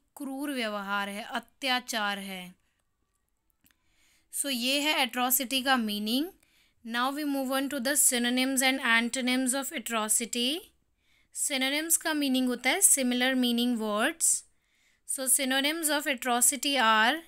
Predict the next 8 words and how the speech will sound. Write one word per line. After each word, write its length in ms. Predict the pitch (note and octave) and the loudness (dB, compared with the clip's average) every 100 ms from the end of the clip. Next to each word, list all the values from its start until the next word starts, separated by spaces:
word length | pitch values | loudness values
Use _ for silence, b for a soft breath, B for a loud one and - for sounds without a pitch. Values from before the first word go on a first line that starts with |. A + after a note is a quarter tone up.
| _ - | _ -4
inhumanity, 1040 | C#4+ D#4+ D4 C4 A#3 G#3+ G#3+ G#3+ A#3 B3+ F4+ - _ _ _ _ _ _ _ A#3+ | -4 -2 -4 0 2 2 0 -4 -2 -2 -4 -10 _ _ _ _ _ _ _ -2
evil, 520 | A#3 G#3+ A3+ A#3+ D#4+ - _ _ _ _ _ _ _ _ - | -2 -2 -2 -2 -4 -6 _ _ _ _ _ _ _ _ -6
outrage, 960 | A#3 A#3 A#3+ - B3 A#3 B3 E4 D#4 - - _ _ _ _ _ _ _ B3 | -4 -4 -6 -6 0 2 2 -2 -4 -6 -8 _ _ _ _ _ _ _ -8
cruelty, 800 | B3 A#3+ A#3 A3+ C4 B3+ D4 F4 - _ - _ _ _ _ _ _ D4+ | -4 -2 -4 -4 -4 -2 -2 -6 -12 _ -20 _ _ _ _ _ _ -10
crime 520 | D#4+ C4 C4+ C4 D#4 F#4+ _ _ _ _ _ | -2 0 0 0 -4 -8 _ _ _ _ _
<clears throat> 420 | - E4+ C4 F#3+ G3 _ B B B B - | -10 -6 -6 -8 -14 _ B B B B -6
और 260 | A#3 C4 | 0 0
brutality। 1000 | B3+ A3 C4 - A#3 A3+ A3+ A#3 G#3+ G#3 | 0 -4 -4 2 4 4 -2 -4 -6 -6